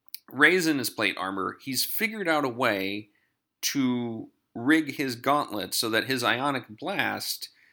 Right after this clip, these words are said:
is essentially channeled into the sword. And somebody says, "What looks like a saber made of light."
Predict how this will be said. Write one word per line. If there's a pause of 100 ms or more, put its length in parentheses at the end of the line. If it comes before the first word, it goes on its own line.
(200)
is
essentially
channeled
into
the
sword.
And
somebody
says, (380)
"What
looks
like
a
saber (400)
made
of
light."